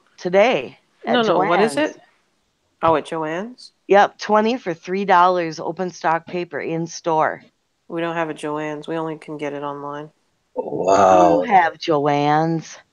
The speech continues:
Speaker 2: No, they closed them all on Staten Island.
Speaker 1: You're kidding.
Speaker 2: Nope,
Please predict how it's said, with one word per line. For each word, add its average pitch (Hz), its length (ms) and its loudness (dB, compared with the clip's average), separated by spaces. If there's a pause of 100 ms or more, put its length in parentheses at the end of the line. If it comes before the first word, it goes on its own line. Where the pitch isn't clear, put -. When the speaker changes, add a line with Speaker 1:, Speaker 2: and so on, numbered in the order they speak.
(180)
Speaker 2:
No, 180 180 0
they 165 140 0
closed 170 320 -2
them 165 140 -6
all 151 160 -4
on 151 100 -8
Staten 139 260 -10
Island. 147 300 -12 (500)
Speaker 1:
You're 262 140 -2
kidding. 196 640 -2 (340)
Speaker 2:
Nope, 220 260 -6